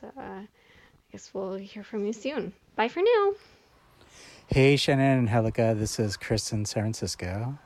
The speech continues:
Speaker 2: and as you figured out by now, um, some of us wanted to send our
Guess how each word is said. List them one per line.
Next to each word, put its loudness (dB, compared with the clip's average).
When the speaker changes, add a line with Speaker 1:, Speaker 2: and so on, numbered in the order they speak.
Speaker 2:
and -4
as -6
you -6
figured -6
out -4
by -6
now, -4
um, -4
some 2
of 2
us -2
wanted -4
to -6
send -4
our -6